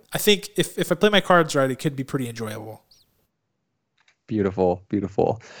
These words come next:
Speaker 2: I'm gonna go with my next pick, a little place called Bruges. It's in Belgium.
Speaker 1: Oh, in
Speaker 2: It's in
Speaker 1: Bruges.
Speaker 2: Belgium.
Speaker 1: Yeah.
Speaker 2: Yes, there's this wonderful mil-, movie, Milvie. I'm calling them Milvies from now on,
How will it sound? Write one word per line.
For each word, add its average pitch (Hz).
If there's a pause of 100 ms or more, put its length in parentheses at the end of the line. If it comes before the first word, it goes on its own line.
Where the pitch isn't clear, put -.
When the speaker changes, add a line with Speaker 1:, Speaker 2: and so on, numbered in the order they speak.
(180)
Speaker 2:
I'm 143
gonna 214
go 98
with 98
my 98
next 98
pick, - (160)
a -
little 131
place 98
called 98 (300)
Bruges. 110 (240)
It's -
in 135
Belgium. 117 (280)
Speaker 1:
Oh, 220
in 175
Speaker 2:
It's 160
in 180
Speaker 1:
Bruges. 277
Speaker 2:
Belgium. - (120)
Speaker 1:
Yeah. 196 (120)
Speaker 2:
Yes, -
there's 101
this -
wonderful 107
mil-, 95
movie, 104 (160)
Milvie. 113
I'm 101
calling 107
them 95
Milvies 101
from 101
now 98
on, 104